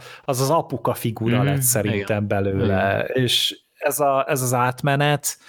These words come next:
Speaker 1: e-, ez, ezt megint nem bántam. A-,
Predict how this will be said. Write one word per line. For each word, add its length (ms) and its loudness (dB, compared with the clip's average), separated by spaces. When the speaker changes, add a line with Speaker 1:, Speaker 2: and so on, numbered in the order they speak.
Speaker 1:
e-, 260 2
ez, 300 0
ezt 200 0
megint 280 0
nem 180 0
bántam. 500 -2
A-, 340 0